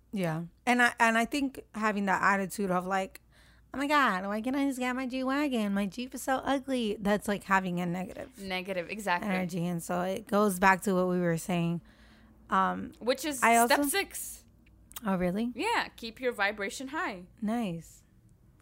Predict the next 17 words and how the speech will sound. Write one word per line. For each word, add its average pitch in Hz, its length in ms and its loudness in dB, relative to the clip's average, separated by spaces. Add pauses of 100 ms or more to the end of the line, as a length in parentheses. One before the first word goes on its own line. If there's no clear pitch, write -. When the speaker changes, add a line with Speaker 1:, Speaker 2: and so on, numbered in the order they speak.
(380)
Speaker 1:
K-, - 200 -8
stay 226 300 2
positive. 185 720 2
Speaker 2:
Exactly. 202 300 -2
Speaker 1:
You 262 160 4
ha-, 220 340 2
always, 202 480 4
you 180 100 0
know. 202 240 -2 (420)
Um, 202 260 4
I 196 100 0
wanted 254 300 0
to 254 120 -2
say 202 600 -2 (240)
something 196 500 -6
about 185 460 -4
the 214 340 -8